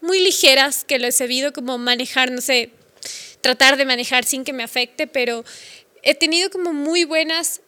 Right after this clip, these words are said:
eh, experiencias en países que para una mujer es complicado, y la única razón o como yo puedo explicar eso es que yo siempre estoy como súper entregada al momento,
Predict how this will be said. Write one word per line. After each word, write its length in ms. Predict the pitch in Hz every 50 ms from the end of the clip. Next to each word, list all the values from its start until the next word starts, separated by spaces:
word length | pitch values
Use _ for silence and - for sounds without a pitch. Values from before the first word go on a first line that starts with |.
| _ -
eh, 280 | 254 254 240 240 240 -
experiencias 680 | - - - - - 277 277 285 294 277 330 339 294
en 120 | 294 277 262
países 680 | - 240 233 247 247 254 - - 311 302 311 - - _ _ _ _ _ _ _ _ -
que 120 | - 269
para 220 | 269 - 254 247 254
una 160 | 285 302 294
mujer 280 | 262 247 - - 269
es 140 | 262 269 -
complicado, 760 | - 247 233 220 - 220 214 - 285 311 262 226 226 233 - _ _
y 120 | - 247 247
la 160 | 247 240 233
única 520 | 247 269 269 320 294 - 330 302 277 - - _ _ -
razón 680 | - 262 - 247 220 220 - - - 294 302 302 277 220
o 100 | 226 -
como 220 | - 262 254 254
yo 160 | 247 247 262 262
puedo 140 | - 277 277
explicar 480 | 285 277 - - 262 233 - 247 247
eso 240 | 254 277 - - 311
es 100 | 302 -
que 160 | - 311 262 - - - - - - - -
yo 100 | 302 294
siempre 460 | - - 330 320 320 311 311 349 330
estoy 220 | - - 311 294
como 200 | 240 285 285 277
súper 360 | 269 - - 285 - - 320
entregada 500 | 302 302 277 - 247 226 226 233 240 247
al 80 | 254 247
momento, 760 | 240 233 226 240 254 262 247 240 233 - 247 240 233 233